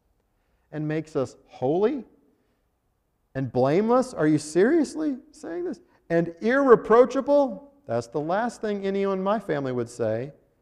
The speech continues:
But this is what God intends to do with us, spiritually speaking, before him. Because what we were is not who we are in Jesus right now.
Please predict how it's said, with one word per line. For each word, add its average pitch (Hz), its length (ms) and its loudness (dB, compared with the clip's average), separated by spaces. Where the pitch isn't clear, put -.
But 156 200 -8
this 214 180 4
is 240 140 -4
what 208 240 -4
God 135 460 -4
intends 185 560 -8
to 160 140 -10
do 190 400 -4
with 170 260 0
us, 117 380 -12
spiritually 202 600 -2
speaking, 151 580 -8
before 220 380 -8
him. 120 180 -14
Because 180 380 2
what 196 320 4
we 180 140 6
were 151 720 8
is 165 220 0
not 170 400 -2
who 233 240 0
we 202 340 0
are 147 640 4
in 156 180 -4
Jesus 147 720 -2
right 165 320 -4
now. 196 300 -10